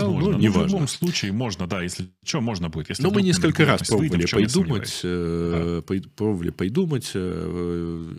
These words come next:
Speaker 2: к-, а как и что. Ну, в общем, всякий раз, э, э, это какая-то не-, не-, ненужная институализация. Вот, поэтому мы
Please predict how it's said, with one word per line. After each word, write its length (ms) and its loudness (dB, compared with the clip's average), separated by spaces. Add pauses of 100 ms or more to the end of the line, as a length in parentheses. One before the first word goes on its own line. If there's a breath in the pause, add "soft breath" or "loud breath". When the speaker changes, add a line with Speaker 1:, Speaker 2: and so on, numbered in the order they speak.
Speaker 2:
к-, 200 -8
а 40 -6
как 300 -4
и 40 -2
что. 500 -4
Ну, 220 -8
в 80 -6
общем, 500 -10
всякий 340 -2
раз, 400 -2
э, 200 -6 (480 loud breath)
э, 360 -4
это 160 -4
какая-то 400 0
не-, 100 -2
не-, 280 -2 (120)
ненужная 380 0
институализация. 1400 -8 (1000)
Вот, 320 -4
поэтому 380 -6
мы 340 -8